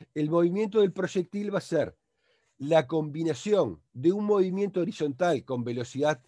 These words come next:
constante y un movimiento vertical con aceleración constante. ¿Sí? Entonces, a partir de estas consideraciones,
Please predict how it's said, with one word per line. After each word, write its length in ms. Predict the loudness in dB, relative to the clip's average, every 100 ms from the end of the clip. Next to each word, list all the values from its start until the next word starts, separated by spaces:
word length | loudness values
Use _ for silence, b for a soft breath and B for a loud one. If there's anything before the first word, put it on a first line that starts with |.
| _ -10
constante 800 | -10 -4 2 4 2 -2 -8 -10 b b b -4
y 260 | -4 -2
un 200 | -2 0
movimiento 580 | 2 2 2 0 0 2
vertical 680 | 2 0 -6 -2 2 2 0 _ _ _ _ _ -4
con 280 | 0 0 -2
aceleración 1000 | -4 -2 -4 -2 -4 -2 0 0 -2 -10 _ _ _ _ _
constante. 920 | -2 -2 -2 -6 -6 -6 -8 -20 _ _ _ _ _ _ _ _ _ _ _ _ _ _ _ _ _
¿Sí? 300 | -12 -8 -8 _ b b b b b
Entonces, 600 | -2 2 0 0 -8 -12 _ _ _ -2
a 160 | 0
partir 380 | 2 0 -2 -4
de 80 | -2
estas 220 | -2 -2
consideraciones, 1080 | -2 -4 -2 -2 -2 -2 -2 0 -2 -6 _